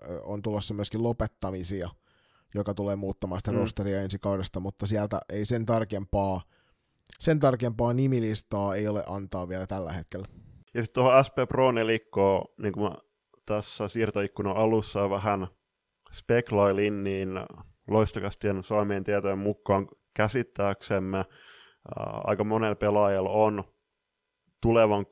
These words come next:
Speaker 2: tulevan kauden kattavat sopparit myöskin, eli se on eri asia, että pystyykö pelaajat liikkumaan minnekään, jos heillä on, heillä on sopimukset. Toki tässä on kyseessä sitten seuran ja pelaajan välinen asia, että tota,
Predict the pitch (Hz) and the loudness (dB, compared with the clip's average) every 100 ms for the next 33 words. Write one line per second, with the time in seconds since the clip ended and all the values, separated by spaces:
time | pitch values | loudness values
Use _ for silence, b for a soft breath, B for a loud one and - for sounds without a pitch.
0 | - 127 131 127 104 92 127 120 101 104 | -6 2 4 4 4 6 6 6 2 0
1 | 95 - 92 - 139 143 110 101 101 104 | 0 -4 -10 -2 -2 0 0 0 0 0
2 | 104 - 95 95 90 b b b b - | 0 -2 -4 -4 -6 b b b b -8
3 | 95 95 - 110 104 104 107 104 95 107 | -4 -4 2 4 4 4 4 4 2 0
4 | 98 - 110 101 101 - 101 98 92 135 | -2 -2 -2 -2 -6 -6 -2 0 0 0
5 | 160 - 98 95 98 95 - - 92 95 | -2 -2 0 2 0 -2 -6 -2 0 0
6 | 95 - 98 92 92 90 _ 98 98 95 | -2 -2 -2 -2 -4 -6 _ -4 -2 -2
7 | 98 101 90 - - 104 104 98 104 98 | -2 -2 -2 -4 -2 2 2 2 2 0
8 | 98 95 b b b b b _ 107 95 | 0 -2 b b b b b _ -2 0
9 | 101 - 101 98 - 98 98 113 104 98 | 0 -2 -4 -4 -2 -4 0 2 4 4
10 | 95 95 104 101 95 90 95 90 92 101 | 2 0 2 4 4 2 -2 -2 -2 -4
11 | 104 92 - - 95 - - - - | -4 -4 -6 -10 -12 -14 -12 -10 -10